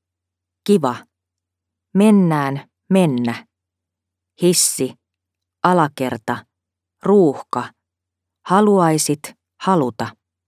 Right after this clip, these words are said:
Voisin. Voida. Ottaa.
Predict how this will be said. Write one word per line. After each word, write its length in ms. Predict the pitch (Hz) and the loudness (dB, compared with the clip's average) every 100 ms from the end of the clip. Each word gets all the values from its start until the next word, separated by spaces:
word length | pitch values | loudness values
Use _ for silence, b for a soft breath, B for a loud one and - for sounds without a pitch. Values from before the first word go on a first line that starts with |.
| _ _ _ _ _ 175 | _ _ _ _ _ 0
Voisin. 580 | 190 196 185 165 151 147 - _ _ 170 | 2 4 2 0 -2 -4 -10 _ _ 0
Voida. 500 | 180 131 117 110 - _ _ _ _ _ _ _ _ _ _ _ _ _ | 0 0 -4 -10 -12 _ _ _ _ _ _ _ _ _ _ _ _ _
Ottaa. 720 | 190 214 _ _ 175 165 151 | -2 -2 _ _ 0 0 -2